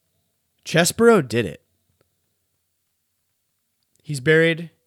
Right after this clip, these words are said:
in Graceland Cemetery in Chicago, Illinois. But Chicago lived on. As noted,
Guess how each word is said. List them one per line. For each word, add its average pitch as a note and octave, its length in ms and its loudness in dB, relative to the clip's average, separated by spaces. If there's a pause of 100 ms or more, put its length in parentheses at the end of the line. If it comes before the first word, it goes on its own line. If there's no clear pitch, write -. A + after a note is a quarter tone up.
in D3 160 -4
Graceland C#3+ 600 -4
Cemetery F2 720 -10 (600)
in G2 100 -14
Chicago, C#3+ 500 -4
Illinois. G#2+ 460 -6 (2250)
But F3 380 0 (1500)
Chicago F3 380 4
lived D#3+ 280 2
on. G2+ 400 -2 (120)
As D#3+ 300 2
noted, F#3+ 420 0